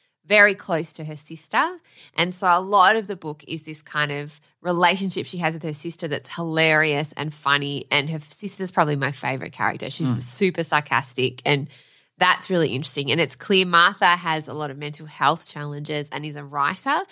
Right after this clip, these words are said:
Speaker 1: but is also incredibly funny and bright while also being incredibly depressed.
Speaker 2: Okay,
Speaker 1: So
Speaker 2: yeah.
Speaker 1: the whole thing
Speaker 2: Those two
Speaker 1: is,
Speaker 2: things aren't, uh,
Speaker 1: yeah, is, like, brutal,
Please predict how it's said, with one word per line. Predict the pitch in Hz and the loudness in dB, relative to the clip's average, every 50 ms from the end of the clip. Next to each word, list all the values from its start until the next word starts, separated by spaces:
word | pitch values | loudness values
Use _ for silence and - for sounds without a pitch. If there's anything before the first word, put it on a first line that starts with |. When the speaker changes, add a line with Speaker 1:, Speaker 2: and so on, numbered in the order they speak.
| - - - - | -16 -20 -10 -2
Speaker 1:
but | - 180 | 2 4
is | 190 180 | 4 4
also | 175 165 175 - 180 | 4 2 0 0 0
incredibly | 160 110 131 175 180 160 - - - 165 170 175 175 190 214 196 196 185 180 156 156 139 123 135 | 0 0 -2 -8 -10 -12 -14 -16 -18 -18 -18 -8 0 4 4 4 6 4 2 0 0 -4 -6 -6
funny | - - - 139 135 139 143 139 - | -8 -6 -6 -6 -4 -6 -10 -10 -8
and | - 139 143 139 | -8 -8 -8 -10
bright | - - 139 135 139 139 135 - - - - - | -12 -6 -2 2 4 4 4 2 0 -6 -14 -10
while | - 156 156 151 143 135 | -2 2 2 2 2 2
also | 143 143 151 - 156 | -2 -6 -8 -8 -8
being | 139 139 139 139 | -6 -6 -8 -8
incredibly | 139 143 143 147 - - - 139 135 135 131 135 135 | -10 -12 -14 -14 -10 -4 -4 -4 -4 -4 -8 -8 -12
depressed. | - - 135 - - 98 - - - - - - - | -12 -14 -12 -8 -6 -6 -6 -6 -10 -18 -18 -12 -8
Speaker 2:
Okay, | 123 123 147 147 147 131 120 | -6 -4 -4 -2 -2 -2 0
Speaker 1:
So | 123 - | 2 2
Speaker 2:
yeah. | - 233 | 4 4
Speaker 1:
the | 226 - | 4 2
whole | - - 262 262 285 320 | 2 2 4 4 4 4
thing | 415 - - 330 240 226 214 208 208 - - - | 2 0 -2 0 0 0 -2 -4 -6 -12 -12 -10
Speaker 2:
Those | 127 123 120 | -8 -6 -2
two | 123 113 | 0 0
Speaker 1:
is, | 107 107 | 0 -2
Speaker 2:
things | 120 120 107 107 - | -4 -8 -10 -8 -8
aren't, | 107 98 95 95 - | -8 -8 -8 -8 -12
uh, | - 92 92 | -12 -12 -6
Speaker 1:
yeah, | - 226 220 190 175 143 - 214 220 | 0 2 2 4 2 2 0 -4 -8
is, | 214 196 | -10 -8
like, | 196 202 196 196 190 - - - 185 | -2 2 4 4 4 2 -2 -10 -14
brutal, | 202 226 247 254 277 294 269 285 277 285 262 | -8 -4 -2 0 0 0 0 -2 -2 -2 -4